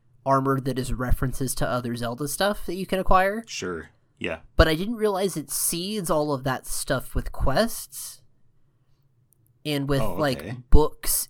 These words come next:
Speaker 1: in the overworld that give you hints
Speaker 2: Yeah,
Speaker 1: as
Speaker 2: yeah.
Speaker 1: to where to find that stuff.
Speaker 2: It's pretty good.
Speaker 1: And so I haven't acquired any of that equipment yet, but I definitely have mentally made a note to at some point go around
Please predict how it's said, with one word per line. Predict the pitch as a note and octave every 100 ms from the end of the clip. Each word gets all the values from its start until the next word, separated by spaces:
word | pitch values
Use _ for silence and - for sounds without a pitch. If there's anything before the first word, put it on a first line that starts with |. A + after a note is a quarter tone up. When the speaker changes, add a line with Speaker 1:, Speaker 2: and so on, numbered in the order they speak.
| -
Speaker 1:
in | D3 C#3+ C#3 C3 B2+
the | -
overworld | C#3 C3 C3 A#2+ B2 G#2+ F2 F#2+ E2+ -
that | C#3
give | C3+ C3
you | C3+
hints | C3 C#3 C3+
Speaker 2:
Yeah, | -
Speaker 1:
as | C#3
Speaker 2:
yeah. | -
Speaker 1:
to | C#3+
where | C3
to | B2+
find | - - - B2 C#3 F#3+ D#3+
that | A#2 A2+
stuff. | - - E2+ G2 C#3 - - _ _ _ _ _ -
Speaker 2:
It's | C3+ -
pretty | - G3+ A3
good. | A2+ G#2+ D#2+ - - - -
Speaker 1:
And | C#3+ C#3
so | D#3+
I | D3 D3
haven't | F3 F#3+ A3+
acquired | E3 F3+ F3 E3+
any | D#3 E3
of |
that | D3 C3+
equipment | - - C3 C3+ F3
yet, | G#3+ G#3 - _ _ _ _ _ _ -
but | C#3 C3 - - _ _ _ _
I | C#3+
definitely | C#3 C#3 C#3 D3 C#3+ D3+ C#3
have | B2+ - C3+ A#2 - -
mentally | C#3 C3+ - D3
made | C3 C3
a |
note | C3 C3 B2 -
to | - C3+
at | -
some | C#3 C3+
point | - C#3 A2+ -
go | C#3+ C3
around | B2+ B2+ B2+ B2+ B2+